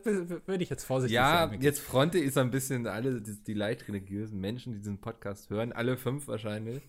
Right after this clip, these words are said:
Speaker 1: <laughs>
Speaker 2: Ähm, <laughs> aber gut.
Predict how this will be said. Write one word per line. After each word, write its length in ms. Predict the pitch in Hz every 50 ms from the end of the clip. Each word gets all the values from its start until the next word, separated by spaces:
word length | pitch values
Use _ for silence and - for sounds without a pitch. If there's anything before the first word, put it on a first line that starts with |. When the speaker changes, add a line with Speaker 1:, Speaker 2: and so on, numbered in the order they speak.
| - -
Speaker 1:
<laughs> 280 | 143 - - - 175 - - - - - - - - -
Speaker 2:
Ähm, 280 | - 104 107 107 107 101 - - - - -
<laughs> 140 | 147 135 -
aber 260 | 156 139 - - 143
gut. 380 | - - - 139 143 - -